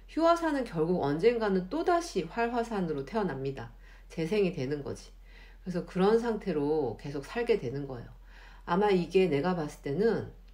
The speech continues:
얘가 이렇게 몸을 움직일 수 있는 한 석 달째쯤? 이때부터 시작이 됐어.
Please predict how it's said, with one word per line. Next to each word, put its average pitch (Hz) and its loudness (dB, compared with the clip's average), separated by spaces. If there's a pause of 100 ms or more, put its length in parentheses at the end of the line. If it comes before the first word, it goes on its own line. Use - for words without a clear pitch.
(480)
얘가 190 6
이렇게 165 0
몸을 208 6
움직일 170 0
수 - -10
있는 139 -4 (560)
한 151 -4
석 - -6
달째쯤? 339 0 (340)
이때부터 294 -2
시작이 269 0
됐어. 143 -6